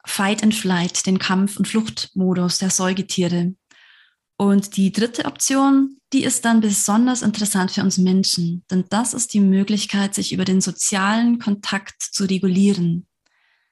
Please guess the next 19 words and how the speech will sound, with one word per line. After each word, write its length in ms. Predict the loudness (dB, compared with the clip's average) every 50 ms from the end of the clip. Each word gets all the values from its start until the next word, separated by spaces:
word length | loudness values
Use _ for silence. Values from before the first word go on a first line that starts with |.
| _ _ _ _ _
Das 140 | -4 -4 -2
ist 140 | -2 -2 0
der 100 | 0 2
jüngste 960 | 4 4 4 6 4 4 2 0 -2 -2 -2 0 0 0 0 -2 -2 -6 -8 -8
vagale 540 | -4 -4 -4 -2 -2 0 0 2 0 0 0
Ast, 380 | 0 0 0 -2 -4 -4 -4
der 220 | -4 -4 -4 -2 -2
ventrale 880 | 0 2 2 2 2 0 -2 0 0 2 2 2 2 2 0 0 -2 -4 -8 _ _ _ _ _ _
Vagus. 680 | -6 -4 -2 -2 -4 -4 -6 -6 -6 -6 -6 -8 -10 _ _ _ _ _ _ _ _ _ _ _ _ _ _ _ _ _ _ -14 -14 -14 -18 -20 -20 _ _ _ _ _ _ _ _ _ _
Und 420 | 2 2 4 4 4 2 2 2
diese 320 | 0 0 2 2 2 2 0
dritte 380 | 0 0 -2 0 0 -2 -2
Option 540 | -2 -2 -4 -4 -4 0 2 4 4 4 4
ist 120 | 2 0
eben 220 | 2 4 4 6 6
eine 100 | 4 2
sehr 560 | 2 2 2 2 2 2 2 2 0 -2 -4 -6
verbundene 960 | -10 -8 -6 -8 -8 -4 _ 4 6 6 6 6 6 6 4 4 2 2 2
Option, 760 | -2 -4 -6 -6 -6 -4 -4 -2 -2 0 0 0 -2 -2 -4